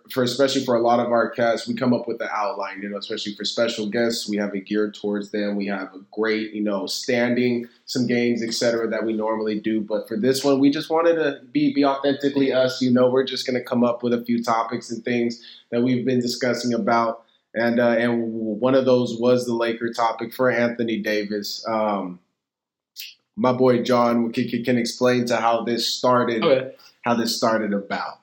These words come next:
Speaker 2: Yeah, so, uh, what was it, Thursday morning? Shiloh came in for a workout,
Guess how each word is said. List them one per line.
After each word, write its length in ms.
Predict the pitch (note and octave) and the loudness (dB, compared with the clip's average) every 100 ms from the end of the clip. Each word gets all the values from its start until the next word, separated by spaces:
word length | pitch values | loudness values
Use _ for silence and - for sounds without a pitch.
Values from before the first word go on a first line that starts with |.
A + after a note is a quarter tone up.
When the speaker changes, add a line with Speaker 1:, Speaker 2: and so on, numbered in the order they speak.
| _ | _
Speaker 2:
Yeah, 480 | A2 A2 C3+ C3 A2 | -6 -2 0 0 -2
so, 460 | A2 B2+ B2 A#2+ A#2+ | -4 -2 -2 0 0
uh, 580 | A#2+ A2 A2 G#2+ G#2+ A2 _ _ _ _ _ _ - | 0 0 -4 -4 -6 -8 _ _ _ _ _ _ -2
what 100 | A#2+ | 0
was 120 | A#2+ | 0
it, 100 | A#2+ | 0
Thursday 380 | B2+ C3 C3 B2+ | 4 4 4 2
morning? 520 | B2+ C3 C#3 C#3+ D3 - | 2 2 4 2 0 -4
Shiloh 260 | - B2 B2 | -2 0 0
came 220 | B2+ B2 | -2 -4
in 100 | A#2+ | -4
for 100 | A#2 | -2
a 40 | A2 | 2
workout, 720 | B2+ C3+ C3+ C3 C3 C3 - | 4 4 2 2 2 0 -6